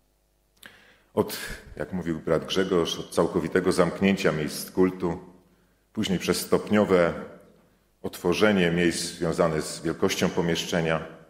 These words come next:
no, dzisiaj żyjemy w czasie, kiedy pozostały nam z tych obostrzeń zakrywanie twarzy i nosa i utrzymywanie dystansu społecznego. Tak jak powiedziałem, te zasady obowiązują wszystkich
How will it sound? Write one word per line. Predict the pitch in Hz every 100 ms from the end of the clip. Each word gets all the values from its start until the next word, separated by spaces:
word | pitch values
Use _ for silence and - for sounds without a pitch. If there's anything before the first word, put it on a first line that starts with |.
| _ _ _ _ _ 120
no, |
dzisiaj | 104 117 127 107
żyjemy | 104 101 90
w |
czasie, | - 110 104
kiedy | - 90 87 85 82 - -
pozostały | 87 80 - 90 85
nam | 80
z | -
tych | 90
obostrzeń | 80 78 87 - 85 80 78
zakrywanie | - 87 - 80 87 85 80 - - - _ _ _ _
twarzy | - - 80 69 76 - - -
i |
nosa | 87 85 - 76 76 - - _ _ _
i | 110
utrzymywanie | 107 - 95 85 85 82
dystansu | 80 - 85 82 85
społecznego. | 82 - 71 - 73 - - _ _ _ _ _ _ _ _ _ _ - _ _ _ -
Tak | 104
jak | 104
powiedziałem, | 98 92 104 98 90 87 - - -
te |
zasady | 90 95 - 92 90
obowiązują | 85 92 87 92 87
wszystkich | 87 107 95 - 87 - - -